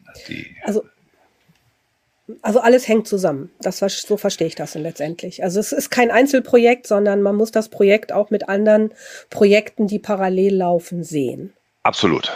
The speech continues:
Speaker 1: absolut, ja.
Speaker 2: Okay. Aber noch mal eine, eine andere, ich weiß nicht, ob du die Frage beantworten kannst, aber eine andere Frage. Äh, Gaia X ist etwas, was von der ehemaligen Regierung, äh, in,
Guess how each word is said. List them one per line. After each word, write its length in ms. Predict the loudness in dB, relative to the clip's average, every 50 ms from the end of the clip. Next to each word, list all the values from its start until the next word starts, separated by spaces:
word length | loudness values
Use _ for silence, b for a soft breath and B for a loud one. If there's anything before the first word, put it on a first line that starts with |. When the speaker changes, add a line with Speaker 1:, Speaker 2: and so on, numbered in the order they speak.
| -8
Speaker 1:
absolut, 460 | -8 -8 -6 -4 -6 -6 -6 -10 -4
ja. 140 | -2 -2 -2 -2 -6
Speaker 2:
Okay. 320 | -10 -12 -10 -12 -14 -14 -16 _ _ _ _ _ _ B B B B B B B B B
Aber 420 | -2 2 4 6 6 6 6 2 -2 -8 -10 -2
noch 220 | 0 0 2 2 2
mal 300 | 2 4 4 2 2 0 -6 -14 -12 -2
eine, 240 | 0 0 2 0 0
eine 140 | -2 -4 -2
andere, 240 | 0 0 2 2 2
ich 80 | 2 2
weiß 160 | -2 -2 0
nicht, 100 | -4 -4
ob 100 | -4 -6
du 60 | -6
die 100 | -6 -6
Frage 320 | -6 -2 0 0 2 2 0
beantworten 540 | 0 0 0 0 2 2 0 0 0 -4
kannst, 240 | -6 -6 -6 -6 -4
aber 100 | -2 0
eine 220 | 0 0 0 0 0
andere 340 | 0 0 0 0 -2 -2
Frage. 600 | -6 -4 -6 -4 -2 -2 -2 0 0 -2 -2 -2 -2
Äh, 200 | -2 -2 0 0
Gaia 300 | 2 2 4 4 4 4
X 260 | 2 -2 -4 -6 -6
ist 180 | -6 -6 -6 -2
etwas, 460 | -4 -4 -4 0 -2 -2 -2 -2 -4
was 120 | -8 -8 -4
von 180 | -4 -4 -2
der 340 | 0 0 0 0 -2 -4 -8 _
ehemaligen 580 | 0 0 2 2 2 0 0 0 0 -2 -2
Regierung, 640 | -2 -2 -2 0 2 2 4 4 2 -2 -2 -4 -6 -8 -12 -10
äh, 180 | -8 -6 -6 -6 -6
in, 500 | -6 -6 -4 -4 -4 -4 -4 -6 -8